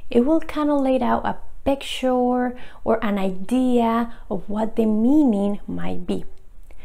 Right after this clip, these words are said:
On the other hand, we have phonetic compounds. Phonetic compounds are those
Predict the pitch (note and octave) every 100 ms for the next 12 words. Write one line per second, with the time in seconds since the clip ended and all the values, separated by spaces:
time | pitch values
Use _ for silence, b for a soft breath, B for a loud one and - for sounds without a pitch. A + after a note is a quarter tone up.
0 | B B B A3 A#3 D#4 G4 G4 - A#3+
1 | A3+ A3+ A#3 G#3+ - - G3+ F#3+ - -
2 | b - - G3 B3 D#4 - - F3+ -
3 | - - - - b b b - C#4 F4+
4 | F#4+ - D#4+ D4+ - A#3 A#3 A#3 - G#3+
5 | A3 - A#3 B3+